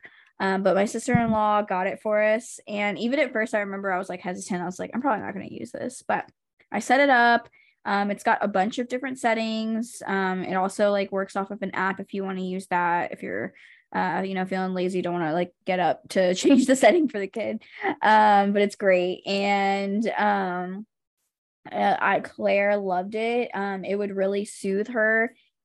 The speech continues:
Um, sometimes, honestly, even though it's definitely not recommended, she would fall asleep in there. But honestly, like,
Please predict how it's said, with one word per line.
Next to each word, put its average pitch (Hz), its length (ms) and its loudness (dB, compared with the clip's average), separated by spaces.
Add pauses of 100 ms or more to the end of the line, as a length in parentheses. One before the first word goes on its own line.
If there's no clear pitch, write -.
Um, 190 800 -4 (160)
sometimes, 220 520 -2
honestly, 202 480 -2 (140)
even 190 160 -2
though 170 180 -4
it's - 140 -10
definitely 190 240 -10
not 110 140 -8
recommended, 311 480 -2
she - 140 -8
would - 200 -8 (140)
fall - 160 -2
asleep 302 320 -2
in 285 120 4
there. 285 520 4 (120)
But 202 500 0
honestly, 208 760 -2
like, 185 380 -4